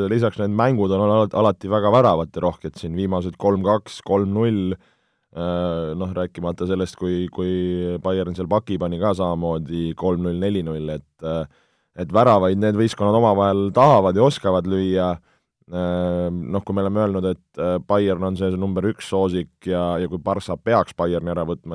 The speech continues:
siis ma arvan, mõlemad nii-öelda, noh, üks nendest, kes selle ära võtab, siis see näitab kõvasti klassi ja, ja tõesti selle, selle tiitli poole hakkab, hakkab purjetama.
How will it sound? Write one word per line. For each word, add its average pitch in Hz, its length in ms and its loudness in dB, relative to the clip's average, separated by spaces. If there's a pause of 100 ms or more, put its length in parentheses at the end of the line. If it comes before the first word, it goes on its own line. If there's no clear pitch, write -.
siis 82 240 -10
ma 87 140 -4
arvan, 85 180 -6
mõlemad 87 560 -4 (220)
nii-öelda, 82 320 -8 (180)
noh, 82 80 -20 (140)
üks - 160 -14
nendest, 92 260 -2
kes - 160 -12
selle 87 160 0
ära 95 160 2
võtab, 87 400 0
siis - 240 -12
see 85 140 -6
näitab 85 260 -6
kõvasti 87 380 -2
klassi 92 400 -2
ja, 76 180 -4 (160)
ja 78 160 -2
tõesti 82 320 -6
selle, 78 220 -4 (500)
selle 85 240 -6
tiitli 90 320 -6
poole 80 360 -2 (760)
hakkab, 85 320 -4 (240)
hakkab - 320 -8
purjetama. 85 480 -2